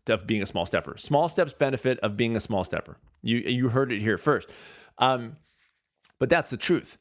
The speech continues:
Perspective, finding lessons and or information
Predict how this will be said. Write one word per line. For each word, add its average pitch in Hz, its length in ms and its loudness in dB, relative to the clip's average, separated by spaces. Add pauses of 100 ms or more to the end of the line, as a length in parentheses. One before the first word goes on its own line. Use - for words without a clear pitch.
(160)
Perspective, 147 680 0 (1000)
finding 135 600 2 (140)
lessons 131 680 2
and 113 420 2
or 113 200 4
information 127 680 0